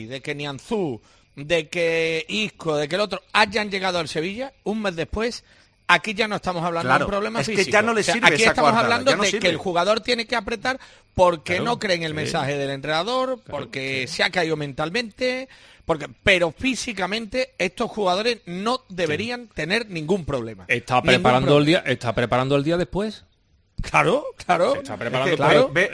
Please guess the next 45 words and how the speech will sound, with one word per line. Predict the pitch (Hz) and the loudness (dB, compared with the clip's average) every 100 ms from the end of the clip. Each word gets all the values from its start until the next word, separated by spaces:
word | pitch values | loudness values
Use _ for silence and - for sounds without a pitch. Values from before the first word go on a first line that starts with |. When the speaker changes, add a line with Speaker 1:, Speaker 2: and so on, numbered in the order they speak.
| 135 | 2
Speaker 2:
ve | 202 | 2
Speaker 3:
está | |
Speaker 2:
que | 180 | 2
se | - | 0
le | 135 | 4
Speaker 3:
preparando | 131 175 | 6 6
el | 185 | 6
día | 190 | 6
Speaker 2:
agota, | 185 | 4
Speaker 3:
después. | 175 | 4
Speaker 2:
eh, | 180 175 - | 2 2 0
se | - 151 | 0 2
le | 139 | 4
agota | 156 175 180 170 | 2 2 4 4
el | 165 165 139 | 2 -2 -2
tiempo | 202 208 147 131 | 0 2 2 0
Speaker 3:
Claro. | |
Speaker 2:
y | 113 117 | 0 -2
no | 123 143 | 0 0
sabe | 147 143 | 0 -2
si | 147 139 135 - | -2 -4 -4 -12
Speaker 3:
Claro. | - | -6
Speaker 2:
podrá | 117 147 160 | 2 4 4
superar | 156 147 160 185 | 2 0 2 4
el | |
partido | 127 127 147 | 2 0 0
de | |
mañana | 151 165 175 214 226 - _ | 0 0 0 0 -4 -12 _
Speaker 3:
Claro. | - 139 | -6 -4
Speaker 2:
y | 135 131 | -4 -2
a | 123 | -2
lo, | 120 113 127 | 0 -4 -4
al | 123 110 | -6 -6
discurso | 110 170 170 147 | -8 -8 -6 -4
de | 160 135 - - | -4 -4 -10 -12
Speaker 3:
Claro. | 123 - | -10 -4
Speaker 2:
fichajes, | 202 202 - 208 208 208 - _ | 2 2 0 -4 -4 -6 -14 _
eh, | 165 147 131 | -8 -8 -6
que, | 151 151 147 151 147 147 - - - | -4 -4 -4 -4 -4 -8 -12 -20 -8
eh, | 147 143 139 | -4 -2 -2
jugadores | 143 147 170 | 2 2 2
que | 180 | 0
se | 175 | -2
han | 165 | -2
vendido, | 160 160 208 151 107 | -2 -2 -2 -2 -4